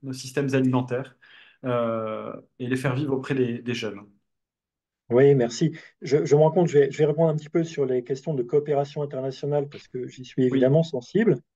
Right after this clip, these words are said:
Speaker 2: Je n'avais pas répondu avant. <clears throat> Donc, je voudrais vous dire que aujourd'hui, il y a un déficit de financement, euh, non seulement de l'éducation, euh, des enfants, hein, en Afrique, mais, mais dans les pays pauvres d'une manière générale, mais il y a un énorme déficit également de ressources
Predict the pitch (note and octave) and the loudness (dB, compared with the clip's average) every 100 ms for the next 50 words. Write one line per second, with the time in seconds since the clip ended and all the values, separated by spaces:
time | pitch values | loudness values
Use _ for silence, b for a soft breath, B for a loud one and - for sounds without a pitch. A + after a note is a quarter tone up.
0 | _ - B2 B2 A#2+ D3 D3 C3+ B2+ A#2 | _ -6 -2 0 4 4 4 2 2 2
1 | C#3 G3 B _ _ - A3 F#3+ D#3 C3+ | 2 0 B _ _ 2 4 4 2 0
2 | D#3+ D#3 D3 D3+ D#3 D#3 F3 F3+ - F3+ | 0 2 4 2 2 4 2 4 2 2
3 | - _ _ _ _ _ D#3+ D#3+ D3+ D3+ | 0 _ _ _ _ _ 0 2 2 0
4 | F3+ A3+ D#3+ - C3 D3 C#3 - - _ | -4 -4 -6 -8 -2 2 2 0 -10 _
5 | _ - C3+ A#2+ C3+ G3+ G3 F3+ G#3 F#3+ | _ -6 -4 -2 -4 -4 -6 -8 -8 -6
6 | - B2 A#2+ _ _ _ - A2+ A2+ F#3+ | -2 -2 -4 _ _ _ -4 -4 2 2
7 | F#3 - F3+ E3 D3 C#3+ _ _ _ _ | 2 0 2 4 2 -4 _ _ _ _
8 | _ _ - B2+ B2 A#2+ A#2 A#2+ G3 G3 | _ _ 2 6 8 6 6 4 4 4
9 | F#3 E3+ E3 C3+ A#2+ A#2 - A#2+ - - | 2 6 4 4 -2 -4 -8 -6 -4 -2
10 | C3 B2+ A2 G2 G2+ G#2 - _ _ _ | 0 0 -2 -2 -4 -10 -16 _ _ _
11 | - A3 A3+ F#3+ F#3 B2+ D3 - _ _ | -8 -4 2 4 4 2 0 -6 _ _
12 | - C3 B2+ - A3 - - C#3 B2 - | -6 -2 -2 0 -2 -2 -2 0 0 -4
13 | B2 A2+ A2 A2 A#2 A2 G#2+ - G#2 B2+ | -8 -6 -4 -6 -6 -4 -4 -6 -6 0
14 | D#3 B2+ A2+ A2 B2 F#3+ D#3+ A#2 A2+ B2 | -2 0 -4 -4 0 2 2 -4 -6 -6
15 | D#3 E3+ G#3 E3+ C#3 C3 C3+ - D#3+ B2+ | -2 0 0 -2 -6 -10 -12 -16 -12 -8
16 | A#2 C#3+ F3+ A#2 A2 C#3 - E3 D#3+ - | -6 -6 -6 -4 -2 -2 -2 -6 -6 -14